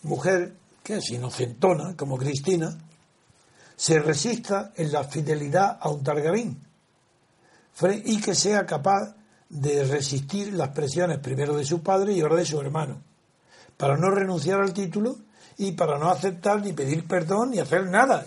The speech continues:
es decir, que ella no ha hecho nada malo, es más, que se atreve nada menos que a atacar al juez que la ha condenado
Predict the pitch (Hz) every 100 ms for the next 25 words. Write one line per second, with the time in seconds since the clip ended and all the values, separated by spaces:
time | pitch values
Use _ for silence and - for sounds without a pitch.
0 | - 120 120 135 135 156 196 233 202 156
1 | 160 151 160 220 - - - 170 156 196
2 | - - - - - 160 - 165 151 226
3 | 240 180 165 240 240 233 233 220 214 226
4 | 220 240 - _ _ _ - 156 143 143
5 | 190 208 196 139 202 220 - - _ _
6 | _ _ _ _ _ _ _ - - 147
7 | 160 160 175 175 180 175 220